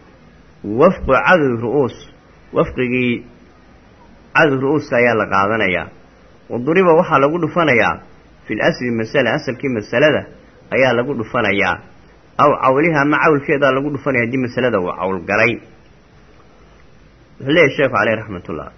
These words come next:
Een, tusaale ahaan, sihaamtii aan sideed ka dhigo. Dadkii warasada ahaana aan ka dhiga afar. Sihaamtu maanta warasadii ma u qaybsantaa? Waa afar ru'uustooda.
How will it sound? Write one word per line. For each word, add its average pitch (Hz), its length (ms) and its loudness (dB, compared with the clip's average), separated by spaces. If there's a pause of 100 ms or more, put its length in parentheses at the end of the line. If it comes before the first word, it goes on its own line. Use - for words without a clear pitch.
(1800)
Een, 123 300 6 (340)
tusaale 131 380 2
ahaan, 156 180 0
sihaamtii 143 500 -2
aan 107 80 0
sideed 113 400 -4
ka 110 80 -2
dhigo. 87 220 -4 (2500)
Dadkii - 420 -2
warasada 131 460 2 (100)
ahaana 117 320 2 (760)
aan 117 120 -4
ka 143 120 2
dhiga 110 280 2
afar. - 220 -6 (1800)
Sihaamtu 160 560 2 (200)
maanta 151 340 0
warasadii 123 440 0
ma 143 140 2
u 143 60 -4
qaybsantaa? 101 500 -2
Waa 120 240 4
afar 156 260 -2
ru'uustooda. 123 580 -4